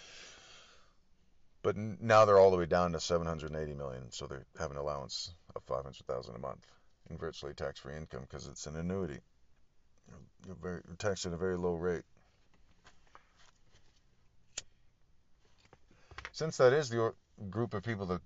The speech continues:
Republican Party is truly representing, it, it has to find various ways to, you know,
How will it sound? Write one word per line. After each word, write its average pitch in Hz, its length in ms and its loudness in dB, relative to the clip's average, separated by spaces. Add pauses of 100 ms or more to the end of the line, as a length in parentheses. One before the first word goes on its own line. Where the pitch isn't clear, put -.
Republican 92 400 0
Party 90 240 2
is 73 160 -8
truly 92 300 -6
representing, 78 680 -4 (540)
it, 92 200 -4
it 92 140 -4
has 127 320 -2
to 90 380 -6 (280)
find 117 640 -2
various 92 400 0
ways 92 420 -2
to, - 140 -12 (960)
you 90 80 -8
know, 65 220 -8